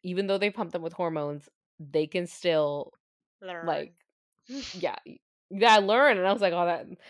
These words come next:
Speaker 1: how, I, in Bojack's world, I find it would be really hard for me to be a meat eater. I think it would be even harder than now. Um, <laughs> than it is for me now. It would just be, like, ten times harder. I'd be like, "Ah!"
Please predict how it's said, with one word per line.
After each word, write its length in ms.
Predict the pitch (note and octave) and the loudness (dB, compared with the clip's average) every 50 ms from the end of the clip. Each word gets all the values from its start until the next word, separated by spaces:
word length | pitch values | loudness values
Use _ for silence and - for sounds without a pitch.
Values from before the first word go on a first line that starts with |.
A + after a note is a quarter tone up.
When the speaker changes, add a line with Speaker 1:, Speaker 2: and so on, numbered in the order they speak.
| - - _ | -20 -20 _
Speaker 1:
how, 460 | - - A3 G#3+ B3+ C#4+ D4+ D#4 C#4+ | -2 2 4 6 8 8 8 8 8
I, 200 | - - A#3 - - - | 6 2 0 -2 -4 -8
in 180 | G3 G#3+ G#3 F3 | -6 -6 2 4
Bojack's 380 | G3 F#3 F#3+ A3+ A#3+ B3+ - | 4 4 4 2 -2 -2 -2
world, 180 | C#4 B3+ B3 A3 | -4 -2 -2 -2
I 80 | F#3+ | -4
find 240 | F#3+ - F3+ F3+ F3 | -4 -4 -6 -4 -4
it 100 | F3 - | -4 -4
would 120 | E3 F3 D#3+ | -4 -8 -8
be 120 | E3+ D#3+ | -10 -8
really 260 | D3+ D#3+ D#3+ D3 D#3 E3+ | -6 -6 -6 -6 -6 -6
hard 340 | F#3 D#3 D3 D3 D3 D3 | -6 -6 -6 -6 -8 -10
for 160 | _ _ E3 D3+ | _ _ -12 -10
me 140 | D3 D3 | -10 -10
to 80 | C#3 D3 | -10 -12
be 100 | - B2 | -12 -10
a 160 | C3 C#3+ C#3+ | -8 -8 -8
meat 220 | C#3 C#3 C#3 C3 C#3 | -8 -8 -8 -10 -10
eater. 220 | C3+ C3+ C#3+ C3+ | -10 -10 -10 -10
I 60 | D3 | -10
think 160 | D3+ D3+ D3 | -12 -12 -12
it 60 | D#3 D3+ | -10 -10
would 100 | D3 D3 | -10 -10
be 120 | C#3+ D3 | -12 -14
even 140 | D3 C#3+ C#3+ | -12 -12 -12
harder 260 | E3+ C#3+ C#3 C#3+ C#3+ | -12 -10 -10 -10 -12
than 160 | D3 D3 C#3+ | -12 -12 -12
now. 300 | C#3+ D3 D#3 E3 E3+ F3+ _ _ _ _ - - _ _ _ _ _ _ _ | -12 -12 -12 -12 -14 -16 _ _ _ _ -20 -20 _ _ _ _ _ _ _
Um, 480 | E3 D#3 D3+ D3 D3 C#3+ C#3 C#3 C#3+ | -4 -2 -2 -2 -4 -4 -6 -8 -8
<laughs> 20 | D3 | -8
than 100 | F#3 B3 | -8 -6
it 140 | A#3 G3+ | -8 -10
is 100 | G#3 G#3 | -12 -10
for 100 | - B3+ | -8 -6
me 200 | B3 - F4+ D4 - | 0 2 0 2 2
now. 120 | F4+ - | -2 -2
It 60 | - | -2
would 100 | - G#3 | -4 -10
just 120 | F#3+ F#3+ G3 | -10 -10 -8
be, 100 | G#3 F#3+ | -6 -4
like, 160 | G3+ F#3+ G#3 | -4 -4 0
ten 180 | - G3 F3+ E3+ | 0 -2 0 0
times 220 | F#3+ F3+ F#3+ F#3+ - | 0 -2 -2 0 -2
harder. 180 | F#3+ F3 F3 - | -2 0 0 -2
I'd 60 | - | -2
be 60 | G3 G3 | -4 -6
like, 160 | - - - | -6 -4 2
"Ah!" 520 | D#3+ G#3+ A#3 A#3+ A#3+ B3 C4 B3+ A3 G3+ | 4 6 6 8 8 8 8 8 6 4